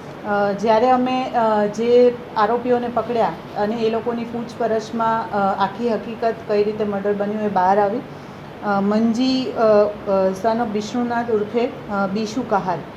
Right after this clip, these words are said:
અ, આ છે બિહારનો અને જીતેન્દ્ર ઉર્ફે જીતુ કહાર, આ પણ બિહારનો છે. અ, મરણ જનાર છે એ અખિલેશ રાધાસિંહ છે. અ, આ લોકો પોટલા ઉપાડવાનું કામ basically કરે છે. આ જે જીતુ છે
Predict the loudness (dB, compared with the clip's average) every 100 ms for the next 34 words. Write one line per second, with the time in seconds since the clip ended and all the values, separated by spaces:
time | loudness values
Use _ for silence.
0 | -16 -16 -6 -2 0 0 4 6 6 2
1 | 0 0 2 2 4 2 2 0 -2 -2
2 | 2 2 4 4 6 4 2 0 0 -4
3 | -4 -2 0 2 0 -2 -14 -16 -12 0
4 | 0 2 2 2 2 2 0 -2 -2 -4
5 | -6 -12 -6 0 4 6 6 6 4 4
6 | 2 2 2 2 2 4 4 2 2 2
7 | 4 2 2 2 0 -2 -4 -4 -8 -10
8 | -14 -16 -14 -6 -2 0 4 4 4 4
9 | 2 4 2 4 4 4 4 2 0 0
10 | -2 -2 -2 -2 -2 -2 -2 -2 0 -2
11 | -4 -10 -12 -14 -14 -14 0 4 4 4
12 | -2 -4 -2 -2 0 -2 -4 -10